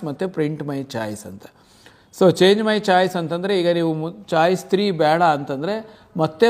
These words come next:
ಬದಲಾವಣೆ ಮಾಡಲಿಕ್ಕೆ ನಿಮಗೆ ಅವಕಾಶ ಇದೆ. So ನೀವು ಚಾಯ್ಸ್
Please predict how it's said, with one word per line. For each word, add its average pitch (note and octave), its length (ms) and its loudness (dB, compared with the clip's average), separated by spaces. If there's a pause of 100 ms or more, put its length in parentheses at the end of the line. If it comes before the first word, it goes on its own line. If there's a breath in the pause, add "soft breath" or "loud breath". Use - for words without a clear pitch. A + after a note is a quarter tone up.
(100)
ಬದಲಾವಣೆ F3 500 0
ಮಾಡಲಿಕ್ಕೆ C#3+ 400 -4
ನಿಮಗೆ D3 260 -6
ಅವಕಾಶ A#2+ 320 -10 (140)
ಇದೆ. F#2+ 140 -16 (720 soft breath)
So F3+ 80 4 (180)
ನೀವು E3 180 2 (600)
ಚಾಯ್ಸ್ F3 280 4